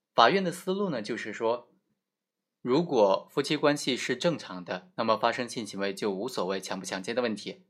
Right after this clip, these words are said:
但是如果在离婚之前呢，就已经是分居状态，而且离婚的诉讼判决已经下来了，虽然还没有生效，可以发现这夫妻两人的关系啊，已经不正常了，不具备正常的夫妻关系了。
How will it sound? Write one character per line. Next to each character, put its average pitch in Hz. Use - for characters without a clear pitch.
但 156
是 147
如 147
果 110
在 127
离 117
婚 151
之 170
前 104
呢， 135
就 147
已 107
经 131
是 131
分 156
居 170
状 160
态， 131
而 107
且 113
离 107
婚 120
的 113
诉 -
讼 127
判 143
决 104
已 101
经 113
下 147
来 95
了， 110
虽 -
然 135
还 143
没 139
有 107
生 156
效， 127
可 165
以 170
发 175
现 170
这 160
夫 170
妻 175
两 101
人 98
的 107
关 143
系 143
啊， 95
已 104
经 110
不 113
正 131
常 95
了， 90
不 127
具 175
备 156
正 160
常 107
的 98
夫 117
妻 117
关 139
系 160
了。 98